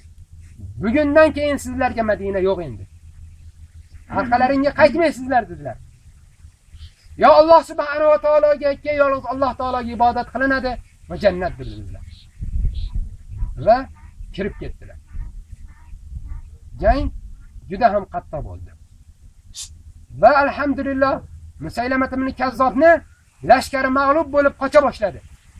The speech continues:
Va ular juda ham devorlari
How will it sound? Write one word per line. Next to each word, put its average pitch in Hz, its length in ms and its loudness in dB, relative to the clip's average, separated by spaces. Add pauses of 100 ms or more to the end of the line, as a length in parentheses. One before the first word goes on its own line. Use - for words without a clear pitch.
(140)
Va 190 160 8
ular 262 320 8 (960)
juda 220 180 4
ham 320 240 4
devorlari 277 600 4